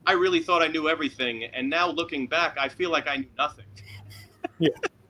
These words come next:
Speaker 1: Uh, or at least much closer to nothing than everything, for absolutely sure. <laughs>
Speaker 2: You know what, though? Okay, and I'm gonna pay us a bit of a compliment. I'm not even just trying to, like, bolster us, but, like,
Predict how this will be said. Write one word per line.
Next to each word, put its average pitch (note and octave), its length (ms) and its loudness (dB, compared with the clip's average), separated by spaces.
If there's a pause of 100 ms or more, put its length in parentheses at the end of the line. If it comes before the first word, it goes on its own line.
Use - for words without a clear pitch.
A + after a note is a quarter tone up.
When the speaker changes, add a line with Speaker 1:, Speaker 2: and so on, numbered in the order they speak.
(300)
Speaker 1:
Uh, D3+ 280 8
or F3 120 8
at F#3 80 4
least G#3 160 -6 (120)
much - 100 -14 (160)
closer G3+ 300 -4
to F3 180 -8
nothing D#3 600 -4 (320)
than C#3+ 180 0
everything, B2 640 -4 (200)
for D3 160 0
absolutely C3+ 680 -2
sure. - 340 -8 (240)
<laughs> - 180 -4
Speaker 2:
You B3 80 8
know E4+ 200 10
what, G4 160 4
though? F#4+ 160 8
Okay, A3+ 520 4
and A#3 140 12
I'm A#3 120 10
gonna B3 200 10
pay G#3 300 8
us G#3 200 12
a G#3 120 6
bit F#3+ 180 8
of F#3+ 80 6
a F#3 40 6
compliment. G3+ 500 8
I'm E3+ 80 8
not F3 160 12
even F3 120 6
just D#3+ 120 4
trying F3+ 140 8
to, - 20 10
like, D3 140 8
bolster D#3 260 8
us, G#3+ 100 4
but, G3 140 4
like, F3 220 12